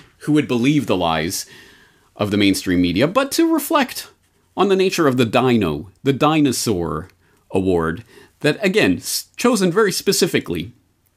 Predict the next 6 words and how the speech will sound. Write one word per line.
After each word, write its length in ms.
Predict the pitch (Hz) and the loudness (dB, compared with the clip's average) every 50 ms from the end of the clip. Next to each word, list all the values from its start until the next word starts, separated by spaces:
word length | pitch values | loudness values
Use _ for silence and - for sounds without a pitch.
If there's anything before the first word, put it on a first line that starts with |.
| _ _ _ _ _ _ - - | _ _ _ _ _ _ -8 -4
because 500 | - 151 143 175 180 165 156 147 - - - - _ _ - | -4 -2 0 0 0 0 0 0 -4 -6 -12 -18 _ _ -12
the 440 | - 104 123 165 175 175 175 170 - _ _ _ _ _ _ _ | -6 -2 0 0 0 0 -2 -6 -8 _ _ _ _ _ _ _
stranglehold 1200 | - - - - - 190 190 214 226 254 262 226 190 147 117 98 107 98 92 82 76 80 95 117 - | -6 -6 -6 -6 -4 -2 0 2 2 2 2 2 2 2 0 0 0 -2 -2 -2 -2 -4 -4 -4 -2
over 260 | - 156 147 143 151 | 0 0 2 2 2
the 180 | 139 147 143 143 | 2 2 2 2
information, 920 | 175 170 - - 175 151 139 143 151 156 - - 113 90 78 73 - | 0 0 0 0 0 2 2 2 0 -2 -2 -2 -2 -2 -2 -4 -8